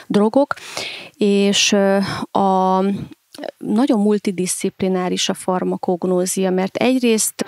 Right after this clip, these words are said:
onnan indulnék, amikor van egy kamilla virágzat, akkor azt tényleg be kell azonosítani, hogy az kamilla. Nagyon könnyen össze lehet keverni egyéb allergén növényekkel, például pipitérfajokkal,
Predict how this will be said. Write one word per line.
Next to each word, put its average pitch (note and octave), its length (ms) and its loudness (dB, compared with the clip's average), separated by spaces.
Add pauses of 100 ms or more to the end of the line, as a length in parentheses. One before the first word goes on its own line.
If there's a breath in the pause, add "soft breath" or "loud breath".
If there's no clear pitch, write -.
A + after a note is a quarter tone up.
(380 loud breath)
onnan G#3+ 280 2
indulnék, G3+ 380 2
amikor F#3+ 320 2
van A3+ 160 2
egy G3 180 0
kamilla F3+ 520 2
virágzat, A#3 540 0
akkor - 180 -2
azt - 100 -8
tényleg F#3+ 240 2
be F#3 160 -2
kell F3 260 -2
azonosítani, F#3 840 2
hogy F#3 240 2
az F3 140 0
kamilla. E3 640 0
Nagyon G3+ 300 2
könnyen F#3+ 320 2
össze F#3 260 2
lehet F3 340 -2
keverni F#3 440 2
egyéb F#3 300 0
allergén F#3 560 0
növényekkel, F#3+ 760 2
például F3+ 580 0
pipitérfajokkal, F#3 1400 0